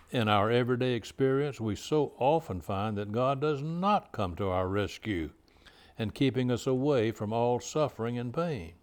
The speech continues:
Realizing that this is the way things do happen to us, there are two conclusions people sometimes make. First, there's no God,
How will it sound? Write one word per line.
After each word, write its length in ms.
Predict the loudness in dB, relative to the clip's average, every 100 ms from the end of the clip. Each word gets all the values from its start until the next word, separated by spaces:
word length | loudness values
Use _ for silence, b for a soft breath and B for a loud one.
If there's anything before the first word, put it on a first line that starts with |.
| _ _ _ b b b b b b b _
Realizing 680 | 2 4 6 6 2 0 0
that 260 | 0 -2 0
this 220 | 0 0
is 140 | -2 -2
the 120 | 0
way 200 | 2 2
things 440 | 0 -2 -2 -4
do 200 | 0 2
happen 400 | 2 0 -2 -6
to 260 | -4 -2 -2
us, 280 | -4 -10 -20 _ b b b b b
there 120 | -2
are 20 | 2
two 220 | 6 6
conclusions 760 | 6 -2 4 4 4 -2 -6
people 320 | -2 0 0 -2
sometimes 560 | -4 -4 -2 -4 -4
make. 320 | -2 -2 -4 -14 _
First, 460 | 0 0 0 -6 _ b b b b -4
there's 160 | -2
no 200 | 2 4
God, 440 | 6 4 4 -2